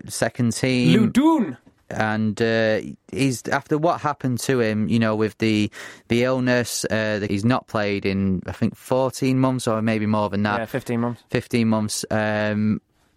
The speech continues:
Speaker 1: it's just incredible for him to come back, and he's so inspirational. And he,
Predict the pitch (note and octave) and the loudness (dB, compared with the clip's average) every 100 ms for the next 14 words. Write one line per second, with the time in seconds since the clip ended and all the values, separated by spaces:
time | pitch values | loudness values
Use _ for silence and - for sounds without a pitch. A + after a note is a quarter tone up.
0 | _ _ - - A2 A2 - C#3+ B2+ A2 | _ _ -8 -2 -2 0 -2 0 0 0
1 | B2 A2+ G#2 - A#2 G#2+ - C3 A#2 A2+ | -2 0 -2 0 -2 -2 -2 0 0 0
2 | G2+ A#2 - D#3 C#3+ - C3 B2+ - A#2+ | -2 -2 0 0 -2 -2 0 0 -2 0
3 | A2+ A#2 B2+ B2 | 2 2 0 -2